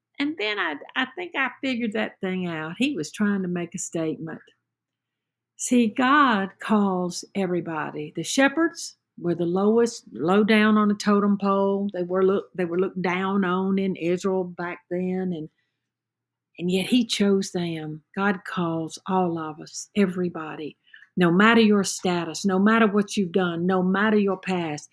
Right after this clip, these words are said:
He calls all of us to spread the good news of Jesus. He wants you to be the first to know the love that he has for you and the calling that he's got on your life. He wants you to be the first to know, to send out,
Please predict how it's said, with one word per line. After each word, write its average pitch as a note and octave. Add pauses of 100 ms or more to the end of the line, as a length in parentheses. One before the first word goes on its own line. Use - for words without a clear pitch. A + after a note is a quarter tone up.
(340)
He A3
calls F#3 (100)
all G#3
of F3+
us D#3+
to F#3
spread G#3
the F#3+
good G#3
news G3+
of E3+
Jesus. F#3+ (280)
He A#3+
wants G#3+
you A3+
to F#3+
be F#3
the F3+
first G#3+
to G3+
know F#3+
the F3+
love G#3+
that F#3
he G3
has F#3+
for F3+
you F3 (280)
and G3+
the G#3
calling A3
that F#3+
he's G3
got A3
on G3
your F3+
life. G#3
He G#3
wants F#3
you C#4
to A#3
be G3+
the G3
first F#3
to F#3+
know, F3
to F3
send A#3
out, A3